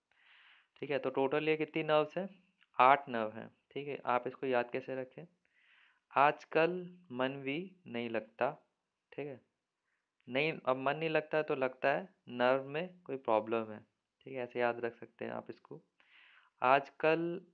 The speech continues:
इनमें एक बीच बीच के लेटर गायब है, जैसे ए और जे है, आज का बीच का ए गायब है, ठीक है। कल में बीच से ए खा गए, ठीक है, लेकिन इसमें एल दो है, एल से दो है, एम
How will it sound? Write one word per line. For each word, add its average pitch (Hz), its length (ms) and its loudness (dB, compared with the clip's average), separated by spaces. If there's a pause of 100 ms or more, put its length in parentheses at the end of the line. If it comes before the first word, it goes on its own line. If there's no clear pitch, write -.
(160)
इनमें 160 300 -2
एक 175 140 -6
बीच 151 220 -2
बीच 151 160 -4
के 151 120 0
लेटर 135 280 4
गायब 110 260 0
है, 113 60 -8
जैसे 113 260 -10
ए 139 160 6
और 139 180 2
जे 139 200 2
है, 147 120 -2
आज 127 300 2
का 127 180 -2
बीच 127 240 -8
का - 240 -4
ए 123 100 0
गायब 120 220 -2
है, 117 60 -12
ठीक 143 180 -8
है। 127 80 -12 (320)
कल 139 260 6
में 151 180 -8 (920)
बीच 127 220 -8
से - 160 -4
ए 123 140 2
खा 123 200 0
गए, 120 200 -4
ठीक 143 240 -8
है, 143 60 -4
लेकिन 143 260 -6
इसमें 143 240 -10
एल 139 300 4
दो 123 160 4
है, 120 120 -2
एल 135 160 2
से 139 160 -6
दो 120 200 -2
है, 113 120 -8 (460)
एम 139 240 -2